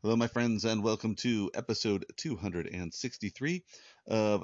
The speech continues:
our Keeping Up with the Kings series here on the Run of the Mills podcast. My name is Mike, and we are making our way through the book of Matthew. And if you are joining us for the first time today, well, welcome.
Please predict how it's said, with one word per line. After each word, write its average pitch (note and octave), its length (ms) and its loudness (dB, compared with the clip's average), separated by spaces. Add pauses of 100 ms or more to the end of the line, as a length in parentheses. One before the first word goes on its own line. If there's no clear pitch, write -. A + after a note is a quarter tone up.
our G2+ 520 2
Keeping A2+ 340 -6
Up A2+ 100 -4
with - 100 -20
the - 60 -14
Kings A2+ 380 0
series A2 260 0
here A#2 280 0
on G#2+ 180 0
the G2 80 0
Run G2+ 100 0
of G2 60 -2
the G2 80 -4
Mills G2 180 -2
podcast. F#2+ 560 -4
My F#2+ 140 0
name F#2+ 160 0
is F2 100 -6
Mike, G2+ 300 0 (480)
and A#2 420 2 (800)
we D3+ 100 2
are B2 60 2
making B2+ 300 4
our A#2 100 4
way A#2+ 160 4
through A#2 240 -2
the G2+ 80 -4
book A2+ 200 -4
of E2+ 120 -6
Matthew. F2 760 -2
And F#2 100 -8
if F2+ 100 -8
you A#2 140 2
are G#2 80 4
joining C#3+ 400 0
us D3+ 140 0
for F#3 100 -2
the D#3+ 80 -2
first - 300 0
time G3+ 360 2
today, A#2+ 340 4
well, G2 340 4
welcome. G#2+ 500 -8